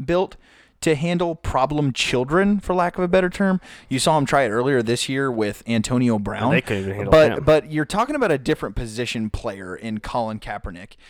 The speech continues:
Speaker 1: You have what would be arguably the greatest quarterback that's ever lived in Tom Brady. You have absolutely no need for, for Colin Kaepernick. I understand the comparison you're trying to make,
Speaker 2: Yeah.
Speaker 1: but I think dragging, dragging the Patriots in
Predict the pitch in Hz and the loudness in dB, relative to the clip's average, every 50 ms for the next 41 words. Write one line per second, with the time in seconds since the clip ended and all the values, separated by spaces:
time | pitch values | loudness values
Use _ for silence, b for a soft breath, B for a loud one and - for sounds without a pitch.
0 | b b b b b b - - 135 - - 147 135 175 226 226 214 214 196 180 | b b b b b b -20 -20 -20 -20 -16 -12 -8 -6 -4 -2 0 2 2 4
1 | 170 156 143 127 131 - - - - 120 127 147 156 135 139 139 135 139 - 135 | 4 2 0 -2 -8 -18 -20 -20 -16 -4 -2 -2 -2 0 -2 -4 -6 -6 -12 -14
2 | 127 120 135 131 - - 123 135 135 127 127 127 117 120 120 120 110 113 107 104 | -8 -6 -6 -4 -2 -2 -2 -2 -2 -4 -4 -4 -4 -2 -4 -4 -4 -6 -8 -6
3 | 117 113 113 117 113 - - - 123 113 113 110 107 107 - 110 101 - - 101 | -6 -6 -6 -6 -8 -8 -8 -6 -6 -4 -4 -6 -6 -6 -8 -10 -10 -10 -10 -10
4 | 101 98 98 98 107 107 95 98 110 110 71 101 104 - - 107 107 107 104 104 | -10 -12 -10 -10 -10 -8 -8 -10 -12 -10 -6 -6 -6 -6 -4 -4 -4 -4 -4 -4
5 | 98 101 101 113 117 123 127 B B B B B B 131 139 190 220 185 127 131 | -6 -8 -8 -8 -8 -8 -10 B B B B B B -2 2 2 2 2 0 -2
6 | 117 107 104 104 - - 113 127 127 - - - 143 135 127 - - 123 113 107 | -2 -2 -4 -4 -4 -2 0 0 0 -2 -6 -4 -4 -4 -4 -4 -4 -4 -4 -2
7 | 104 104 104 107 117 120 120 120 113 107 104 104 98 80 69 57 - - - _ | -2 -2 0 0 2 2 2 2 2 0 -2 -4 -6 -10 -14 -18 -20 -20 -20 _
8 | _ _ _ _ _ _ _ - b b b b b - - - 156 135 127 120 | _ _ _ _ _ _ _ -20 b b b b b -14 0 4 4 6 6 4
9 | - - 139 127 - 139 117 117 113 - 120 104 107 90 76 - 151 151 - 190 | 2 2 -2 0 0 2 0 0 0 0 -2 -2 -4 -6 0 2 2 4 4 4
10 | 220 208 - - - 175 175 165 - - 127 - 139 135 135 - - 147 135 131 | 4 4 2 0 -2 -4 -4 -4 -6 -8 -6 -4 -4 -4 -4 -4 -6 -6 -6 -6
11 | 117 - 139 131 131 127 120 110 101 - - - B B B B _ 156 156 160 | -6 -6 -6 -4 -4 -2 -2 0 -2 -2 -4 -8 B B B B _ 0 2 2
12 | 151 214 220 180 147 135 147 139 147 139 156 139 135 117 - 131 139 147 147 143 | 2 2 0 0 2 2 4 4 4 2 2 0 0 -2 -2 0 2 2 4 4
13 | 143 131 120 - - 127 120 107 - 131 123 120 - - 123 120 117 113 113 | 2 0 -2 -2 -2 -4 -4 -4 -4 -6 -6 -6 -6 -6 -6 -4 -4 -4 -4